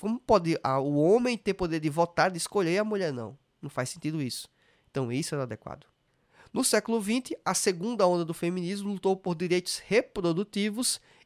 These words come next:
e liberdade sexual. Então, esses são um, alguns dos caminhares, alguns dos passos que teve a luta do feminismo. Perceba que no início faz total sentido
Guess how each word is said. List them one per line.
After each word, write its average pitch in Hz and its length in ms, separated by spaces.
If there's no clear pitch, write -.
e 214 80
liberdade 165 800
sexual. - 880
Então, 175 220
esses 233 340
são 233 180
um, 208 240
alguns 233 720
dos 190 460
caminhares, 170 840
alguns 151 380
dos 226 180
passos 180 560
que - 140
teve 151 580
a 143 460
luta 170 420
do 151 100
feminismo. 151 720
Perceba 180 300
que 180 160
no 190 60
início 165 440
faz - 240
total 151 460
sentido 180 880